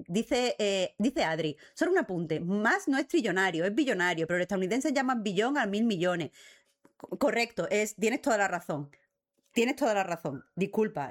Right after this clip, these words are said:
eh, lo leí en inglés y muchas veces se me olvida que hay que hacer ese de eso. Aún así, me sigue pareciendo mucho dinero. <laughs> Como tú dices, inserte el meme de Miguel Maldonado sobre los ricos.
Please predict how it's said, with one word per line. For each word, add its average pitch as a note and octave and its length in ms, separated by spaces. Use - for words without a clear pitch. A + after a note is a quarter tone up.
eh, F3+ 600
lo F3+ 200
leí F#3 460
en G#3 120
inglés A3+ 540
y G#3 220
muchas G3+ 260
veces A#3 360
se A3 100
me F#3 80
olvida G3 380
que G#3 80
hay F3+ 40
que F3+ 60
hacer E3+ 360
ese F#3+ 200
de E3 100
eso. D#3+ 260
Aún G3 180
así, D#4 240
me D4+ 100
sigue A3 160
pareciendo G3+ 380
mucho G#3 240
dinero. D#3+ 400
<laughs> - 720
Como C#4+ 240
tú C#4+ 120
dices, D4 200
inserte A#3+ 420
el B3+ 80
meme B3 240
de A#3+ 120
Miguel G3+ 260
Maldonado G3+ 420
sobre G3 180
los D#3+ 120
ricos. E3+ 320